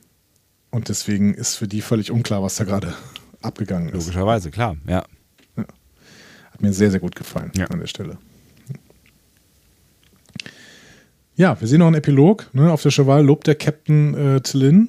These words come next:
Speaker 1: für ihr Programm und
Speaker 2: Mhm.
Speaker 1: sagt, äh, ja, ohne dein Programm hätten wir die Begegnung wahrscheinlich nicht überlebt. "Wenn du nicht deinen Instinkten gefolgt wärst", ne? Und wir denken so, "Huch,
Speaker 2: Was
Speaker 1: ist das für ein
Speaker 2: jetzt?
Speaker 1: Lob?"
Speaker 2: Ja.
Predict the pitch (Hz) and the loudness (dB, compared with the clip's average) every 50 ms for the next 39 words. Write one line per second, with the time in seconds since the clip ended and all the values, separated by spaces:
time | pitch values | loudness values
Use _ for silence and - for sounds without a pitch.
0 | - _ - - 139 131 131 - 127 110 107 110 117 143 196 214 190 143 - - | 0 _ -4 -2 -2 0 0 0 0 0 0 2 2 2 2 2 0 -2 -2 0
1 | 107 120 123 127 135 131 - - 131 127 117 113 113 120 151 202 240 - - _ | 0 2 2 2 0 0 -4 -6 -6 -4 -2 0 2 2 2 2 0 -2 -8 _
2 | - 143 - - 87 - 143 147 147 151 147 139 139 135 127 - - 117 120 143 | -18 -16 -14 -14 -10 -2 2 4 4 4 4 4 4 2 0 0 -2 -2 0 2
3 | 151 131 151 - - 139 131 127 123 120 131 139 143 139 131 120 - 127 120 - | 2 2 2 0 0 -2 -2 -2 -2 -4 -2 0 0 0 0 0 -2 -2 0 0
4 | 147 165 - 131 117 104 117 180 208 - - _ _ _ _ _ _ _ _ _ | 0 0 0 -2 -2 0 0 0 -2 -4 -8 _ _ _ _ _ _ _ _ _
5 | - - _ _ - - 120 123 131 160 196 190 - - 147 151 151 147 135 - | -20 -20 _ _ -2 -2 0 4 6 6 6 6 6 4 2 4 4 2 2 0
6 | - 175 190 - - 113 104 - - 92 90 - - 98 104 131 196 202 - - | 0 -2 0 0 -2 -2 -2 -4 -6 -8 -8 -6 -6 -2 0 0 0 0 -2 -8
7 | _ _ - 95 104 151 208 220 - 104 95 95 85 95 101 - - 87 87 90 | _ _ -4 0 2 2 2 2 -2 -6 -8 -6 -6 -8 -6 -6 -8 -6 -6 -6
8 | 87 - - 107 120 175 240 247 - - _ _ _ _ _ _ _ _ _ _ | -8 -6 0 4 6 6 6 4 0 -6 _ _ _ _ _ _ _ _ _ _
9 | _ - - - - - - 95 117 165 175 - - - 202 139 131 131 131 135 | _ -20 -20 -20 -18 -12 -8 -8 -6 -6 -6 -6 -6 -2 0 0 2 4 4 4
10 | 180 220 - - 85 85 78 - | 4 2 0 -6 -10 -8 -8 -10